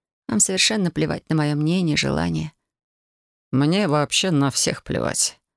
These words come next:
Должна уже запомнить. Если нет, то напомню, что я бесчувственная злобная тварь, заключившая сделку с самой тьмой. Никого не люблю и всех раздражаю».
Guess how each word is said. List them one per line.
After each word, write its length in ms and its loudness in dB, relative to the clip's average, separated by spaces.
Должна 440 2
уже 160 0
запомнить. 580 -2
Если 220 0
нет, 320 0
то 100 -2
напомню, 520 0
что 180 -2
я 120 2
бесчувственная 680 0
злобная 380 0
тварь, 320 -2
заключившая 680 2
сделку 360 0
с 60 2
самой 260 0
тьмой. 360 -4
Никого 320 2
не 100 2
люблю 320 2
и 60 2
всех 240 0
раздражаю». 760 0